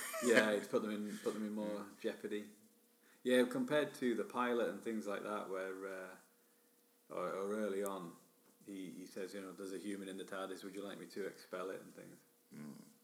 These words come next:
Speaker 1: And we've got dead eyes.
Speaker 2: Yeah.
Speaker 1: So, what do we think about this?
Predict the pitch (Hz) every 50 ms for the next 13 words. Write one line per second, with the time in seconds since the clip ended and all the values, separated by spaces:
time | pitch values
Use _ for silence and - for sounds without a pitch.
0 | _ _ _ _ _ - - - _ _ _ _ - - - 71 67 67 73 76
1 | - - 85 82 85 92 98 101 92 90 92 90 - - - - _ - _ _
2 | - - _ _ _ _ _ - 92 90 90 92 95 - 104 95 92 104 113 117
3 | 107 104 - 113 101 80 73 87 87 85 90 82 -